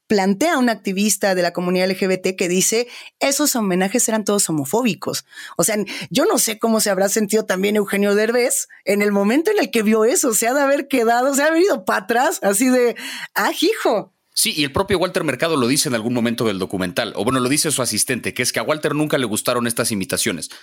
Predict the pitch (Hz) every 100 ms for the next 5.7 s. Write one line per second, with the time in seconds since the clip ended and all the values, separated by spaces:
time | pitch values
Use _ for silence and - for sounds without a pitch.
0 | - - - 120 113 143 156 143 135 139
1 | 135 131 - 127 127 131 117 113 104 104
2 | 101 - 104 - 107 127 127 156 - -
3 | 113 208 320 - 151 135 131 117 165 170
4 | 180 - 117 131 151 165 120 - 143 147
5 | 147 131 - 131 117 131 -